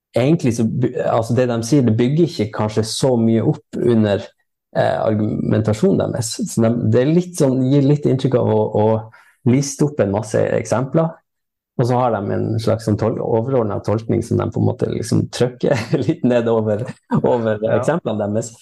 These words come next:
Speaker 1: Så, ehm,
Speaker 2: Men, altså, man har jo visst om lenge nå at på noen av disse her, eh, eh, nå må du rette meg her, men, eh, noen av de sene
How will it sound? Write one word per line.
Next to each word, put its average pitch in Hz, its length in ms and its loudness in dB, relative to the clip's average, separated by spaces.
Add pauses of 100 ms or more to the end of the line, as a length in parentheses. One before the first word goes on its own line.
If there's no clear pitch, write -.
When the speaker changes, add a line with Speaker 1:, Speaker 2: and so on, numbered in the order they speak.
(140)
Speaker 1:
Så, 127 280 2
ehm, 120 600 0 (280)
Speaker 2:
Men, 156 160 -6 (180)
altså, 160 480 -8
man 147 240 -10
har 131 240 -6
jo 160 80 -6
visst - 340 -14
om 127 340 -6
lenge 107 320 -8
nå 113 160 -6 (960)
at 120 260 -6
på 131 160 -6
noen 104 320 -6
av 113 80 -8
disse 120 240 -10
her, 110 300 -2 (320)
eh, 110 960 -4 (1120)
eh, 117 400 -18 (800)
nå 120 60 -6
må 117 80 -4
du 120 140 -2
rette 110 280 -6
meg 113 120 -6
her, 139 160 -4
men, 117 180 -6
eh, 117 320 -6
noen 117 380 -8
av 110 220 -10
de 113 180 -8
sene 104 800 -8